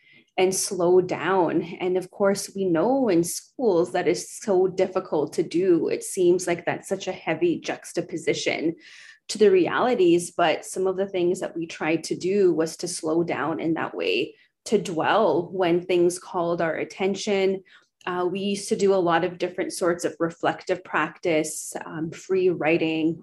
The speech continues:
arts-based approaches. And one of the things that I've been carrying forth into, you know, post-secondary teaching is also being able to have that time in class to be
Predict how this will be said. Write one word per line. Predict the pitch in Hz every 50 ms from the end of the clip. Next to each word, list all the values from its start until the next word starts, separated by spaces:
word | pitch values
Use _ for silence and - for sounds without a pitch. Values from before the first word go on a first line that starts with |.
| _ _
arts-based | 156 156 165 170 - - _ 190 170 165 175 175 - -
approaches. | 165 160 - - 170 165 165 165 - 165 160 147 143 151 151 - - _ - - - - - _ _ _ _ -
And | - 202 202 196
one | 190 196
of | 202 196
the | 214 208
things | 214 208 190 185 190 190
that | - -
I've | 170 180 170
been | - 185 185
carrying | 185 - - 180 180 175 180 175 175 170
forth | - - 196 208 180 240 247 247 226
into, | 196 190 185 - - 190
you | 180 175 170 - 185 180
know, | 170 156 - - _ _ _
post-secondary | - 269 262 302 302 - - 196 - - 185 180 170 175 175 170 170 170
teaching | 170 - 175 170 175 - 185 180
is | 180 175 175
also | - - 180 185 - - 240 226
being | 226 214 202 196 -
able | - 175 - 175 180 -
to | - 185
have | - - 170 170 170 170
that | 175 170 - - -
time | - - 175 160 170 170 170 175 175
in | - - 165 165
class | 165 _ 180 135 139 165 165 - -
to | 208 196
be | - 165 160